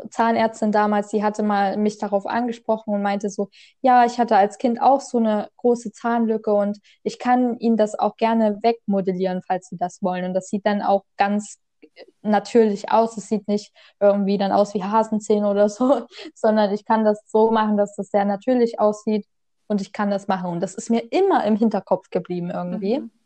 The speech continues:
Speaker 1: Und, äh, dann hab ich da halt so gegoogelt und geschaut, welche Zahnärzte es in Potsdam gibt, die sowas vielleicht machen und hab dann auch einen gefunden. Ich weiß jetzt gerade nicht mehr genau, wie es heißt. Es gibt dieses Veneers. Veneers, das sind so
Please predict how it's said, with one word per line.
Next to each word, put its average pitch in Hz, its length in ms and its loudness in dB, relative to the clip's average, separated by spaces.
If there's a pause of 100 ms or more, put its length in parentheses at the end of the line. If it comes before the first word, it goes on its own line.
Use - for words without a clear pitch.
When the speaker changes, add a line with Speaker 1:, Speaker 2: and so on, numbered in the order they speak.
(840)
Speaker 1:
Und, 208 520 2
äh, 208 240 2
dann 214 160 4
hab 226 140 2
ich 240 100 0
da 233 160 2
halt 208 160 0
so 208 120 0
gegoogelt 262 760 0 (160)
und 214 180 -2
geschaut, 233 600 2
welche 214 220 -2
Zahnärzte 220 560 -4
es 208 140 -6
in 214 80 -2
Potsdam 220 380 -4
gibt, 208 240 -6
die 202 100 -4
sowas 196 380 -2
vielleicht 180 340 -10
machen 208 380 -4
und 196 160 -6
hab 202 140 -6
dann 190 120 -6
auch 185 140 -10
einen 180 160 -8
gefunden. 285 560 -2 (1040)
Ich - 160 -4
weiß 262 180 4
jetzt 294 160 0
gerade 220 260 2
nicht 226 220 0
mehr 220 120 0
genau, 202 300 2
wie 202 80 -2
es 190 160 -10
heißt. 262 380 2
Es - 120 -16
gibt 233 240 0 (160)
dieses 196 360 -8
Veneers. 208 1000 -2 (420)
Veneers, 233 460 4
das 220 180 -2
sind 208 160 0
so 196 340 -2